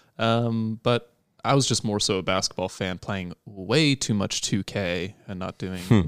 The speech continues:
Speaker 1: any homework, so. <laughs>
Speaker 2: Steph is definitely fun to play as on two K, that's for sure.
Speaker 1: Yeah, so this is, like, two K twelve, I think. I made a My Player,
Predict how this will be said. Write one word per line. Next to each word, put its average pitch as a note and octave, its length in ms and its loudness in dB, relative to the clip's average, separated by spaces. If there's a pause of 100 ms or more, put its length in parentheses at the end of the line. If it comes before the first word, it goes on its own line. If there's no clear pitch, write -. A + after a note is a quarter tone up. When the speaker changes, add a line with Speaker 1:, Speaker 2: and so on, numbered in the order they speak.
(120)
Speaker 1:
any G#2+ 180 -4
homework, F#2+ 460 -6
so. G#2+ 420 -6 (300)
<laughs> C#3+ 280 -6
Speaker 2:
Steph B2 340 2
is B2+ 100 2
definitely C3 300 4
fun A#2 200 0
to A2+ 60 2
play G#2 240 2
as E2+ 240 0
on D#2+ 240 -2
two D#2+ 220 -6
K, D2+ 240 -6
that's D#2 220 -6
for - 160 -8
sure. - 440 -6
Speaker 1:
Yeah, G2+ 200 -4
so - 160 -4
this B2 140 -2
is, A#2+ 60 2
like, G#2 220 4
two A#2+ 160 2
K A2+ 200 2
twelve, G#2+ 400 -2
I A2+ 80 2
think. A#2 300 -2
I A2+ 60 2
made G2+ 160 -2
a F#2 60 -2
My F#2 260 -2
Player, B2 580 -2